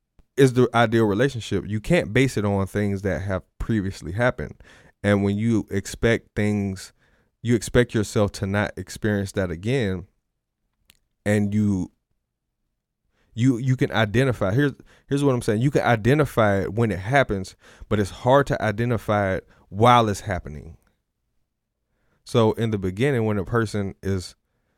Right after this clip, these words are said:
you know, is still, you're still getting to know them, you haven't realized what about them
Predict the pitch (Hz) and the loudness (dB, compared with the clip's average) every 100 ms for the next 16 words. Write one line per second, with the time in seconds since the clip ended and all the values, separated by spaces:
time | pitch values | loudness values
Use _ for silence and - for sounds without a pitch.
0 | _ _ _ _ _ 104 98 80 - 92 | _ _ _ _ _ -4 -4 -4 -6 -8
1 | - - 123 113 104 98 92 - _ _ | -10 -2 2 4 4 2 -2 -12 _ _
2 | _ - 101 - 107 98 - 127 113 107 | _ -20 -16 -8 -6 -4 2 2 2 -2
3 | 101 - 90 101 165 90 78 87 _ - | -4 -6 -4 -2 -2 -4 -10 -14 _ -4
4 | 110 127 156 139 98 107 131 98 92 90 | 0 2 2 2 0 0 2 0 0 -2
5 | 87 101 101 87 90 98 101 90 82 | -2 -2 -2 -6 -4 -4 -2 -6 -6